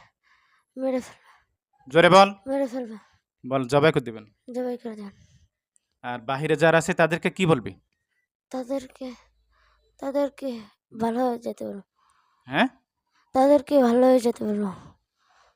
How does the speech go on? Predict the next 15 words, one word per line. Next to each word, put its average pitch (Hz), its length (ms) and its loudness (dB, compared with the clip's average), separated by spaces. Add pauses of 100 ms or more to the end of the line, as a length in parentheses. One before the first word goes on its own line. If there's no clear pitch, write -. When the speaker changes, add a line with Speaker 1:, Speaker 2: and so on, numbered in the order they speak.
Speaker 2:
বলে 131 120 -18
যে 147 100 -10
এখানে 160 280 -4
গেলে 156 200 -2
কিন্তু 151 220 -8
খবর 143 320 0
আছে। 127 200 -10 (540)
Speaker 1:
জি। 220 160 -10 (1900)
এখানে 247 420 -20
গেলে 240 220 -18 (140)
খবর 233 260 -20
আছে। - 220 -20 (1500)
Speaker 2:
আমাকে 147 220 -18
চিনতে 156 220 -18
পারছিস? 175 320 -20